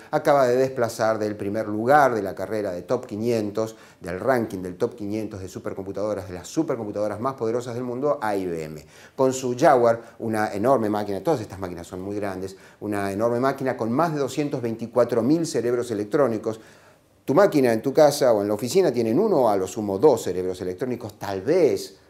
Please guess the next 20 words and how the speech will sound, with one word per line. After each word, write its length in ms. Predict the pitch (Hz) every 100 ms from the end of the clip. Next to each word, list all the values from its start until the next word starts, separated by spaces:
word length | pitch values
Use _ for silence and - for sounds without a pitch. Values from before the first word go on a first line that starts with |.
| _ _ _
si 140 | 107
es 60 | 104
una 120 | 107
máquina 240 | 101 104
muy 120 | 101 101
nueva, 240 | 127 113
tenga 260 | 104 92 80
cuatro. 500 | 170 147 - 104 104 -
Esta 220 | 214 226 220
tiene 180 | 214
doscientos 480 | 185 170 214 220 196
veinticuatro 600 | 170 156 156 156 147 143
mil, 420 | 147 196 226 226 -
más 240 | 120 185 220
de 80 | 175
doscientos 280 | 151 165
veinticuatro 380 | 147 127 123 117
mil 120 | 131
cerebros 360 | 127 120 127 120
electrónicos 600 | 113 113 131 131 131 131